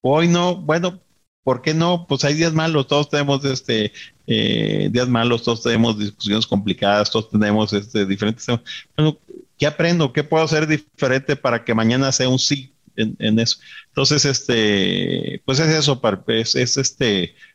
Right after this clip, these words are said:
el, el, el co-, el, el compartir es-,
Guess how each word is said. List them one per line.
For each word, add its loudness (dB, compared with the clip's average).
el, -2
el, -4
el -2
co-, -8
el, -2
el -2
compartir -2
es-, -4